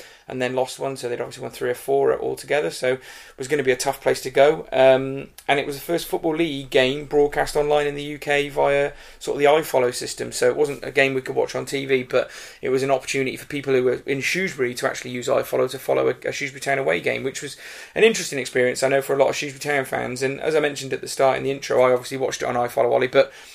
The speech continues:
I watched it in, uh, Austria when I was on holiday, and it was only six euros for me, so that felt like a bargain, to be honest with you. Um, but I think you watched it using iFollow as well, didn't you? Um, and, and you were using it from England, weren't you?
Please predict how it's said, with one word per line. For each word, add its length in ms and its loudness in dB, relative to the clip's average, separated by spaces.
I 120 2
watched 300 -2
it 80 -2
in, 300 -4
uh, 380 2
Austria 360 -2
when 120 -6
I 20 -4
was 80 -6
on 80 -2
holiday, 380 -2
and 80 -4
it 40 -6
was 120 -2
only 140 0
six 280 -6
euros 340 -2
for 80 -18
me, 140 -10
so 120 -6
that 280 -6
felt 220 2
like 140 -2
a 40 -4
bargain, 460 0
to 80 -14
be 80 -6
honest 180 -4
with 140 -12
you. 160 -6
Um, 300 4
but 160 6
I 60 8
think 200 -4
you 140 -4
watched 300 0
it 260 2
using 340 -8
iFollow 360 2
as 80 -4
well, 120 4
didn't 180 -4
you? 260 -8
Um, 460 0
and, 200 -6
and 160 -4
you 160 -10
were 200 -4
using 280 -8
it 140 -6
from 140 -6
England, 260 -4
weren't 180 -4
you? 120 -12